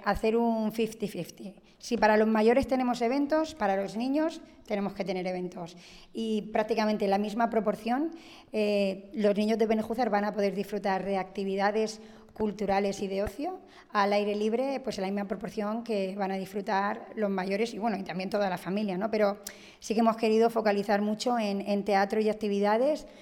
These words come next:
mm, dirigidas a los niños, porque todos lo hemos pasado mal, pero los niños creo que necesitan, sobre todo, socializarse, necesitan reír.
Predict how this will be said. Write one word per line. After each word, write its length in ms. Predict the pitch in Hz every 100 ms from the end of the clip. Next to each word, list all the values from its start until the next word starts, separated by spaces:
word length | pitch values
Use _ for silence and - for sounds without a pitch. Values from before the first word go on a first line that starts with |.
| - - - _ _
mm, 360 | 226 214 202 202
dirigidas 720 | 202 202 202 269 339 381 - -
a 120 | 196
los 220 | 196 -
niños, 420 | 208 208 196 175 -
porque 960 | - 208 208 - 208 208 202 - - - - - - _ -
todos 260 | 240 240
lo 60 | 262
hemos 180 | 277 233
pasado 380 | 170 - 185
mal, 180 | 185 247 277 - - - - - _ _ _ _ _
pero 400 | - 208 196 196 -
los 300 | 214 190 202
niños 540 | 190 202 262 381 - - - - _ _ - -
creo 300 | - 202 196
que 380 | 226 208 208 -
necesitan, 840 | 220 214 208 - 180 - 202 226
sobre 260 | 233 226 220
todo, 360 | 220 214 220 214 - -
socializarse, 1080 | - - 208 - 190 185 - 190 190 - 220
necesitan 560 | 220 214 - 220 214 214
reír. 540 | 196 196 208 220 226